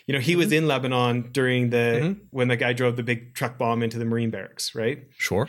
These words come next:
Speaker 1: But it took nine eleven to get all the lawmakers and the budget people around here
Speaker 2: Mm-hmm.
Speaker 1: to, to take it serious, right?
Speaker 2: Sure.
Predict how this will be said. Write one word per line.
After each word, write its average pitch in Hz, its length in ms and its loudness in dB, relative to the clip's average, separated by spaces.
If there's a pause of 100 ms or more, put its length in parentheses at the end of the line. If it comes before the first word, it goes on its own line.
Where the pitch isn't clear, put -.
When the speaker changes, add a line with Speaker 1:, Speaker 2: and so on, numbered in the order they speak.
(120)
Speaker 1:
But 180 340 0 (220)
it 165 140 0
took 226 240 0
nine 180 180 2
eleven 151 640 0 (140)
to 170 140 -2
get 147 420 0 (220)
all 170 360 4
the 170 120 0
lawmakers 156 540 0
and 139 120 -6
the 127 40 -2
budget 139 300 0
people 139 260 -2
around 131 300 0
here 151 220 0
Speaker 2:
Mm-hmm. 139 280 -2 (380)
Speaker 1:
to, 131 320 -2
to 131 180 -6
take 127 240 -2
it 110 80 -8
serious, - 560 -6
right? 123 220 0
Speaker 2:
Sure. 120 280 0